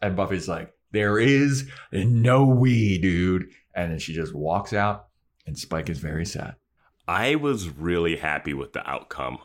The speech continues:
Speaker 2: of this scene. <laughs>
Speaker 1: Same.
Speaker 2: Uh,
Speaker 1: I love this scene.
Speaker 2: Yeah. Um,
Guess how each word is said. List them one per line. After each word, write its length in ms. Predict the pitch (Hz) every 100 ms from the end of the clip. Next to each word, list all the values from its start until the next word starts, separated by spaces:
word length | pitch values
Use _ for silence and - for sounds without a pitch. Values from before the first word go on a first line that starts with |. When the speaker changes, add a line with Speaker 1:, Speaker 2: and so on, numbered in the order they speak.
| -
Speaker 2:
of 180 | 62
this 180 | 65 58
scene. 300 | - - - - - - -
<laughs> 400 | - - - 226
Speaker 1:
Same. 300 | - 104 80 - - - -
Speaker 2:
Uh, 40 |
Speaker 1:
I 240 | 90 92 110
love 500 | 117 117 131 113 95
this 260 | 95 -
scene. 180 | - -
Speaker 2:
Yeah. 200 | 82 64 - _ - _ -
Um, 360 | 101 98 90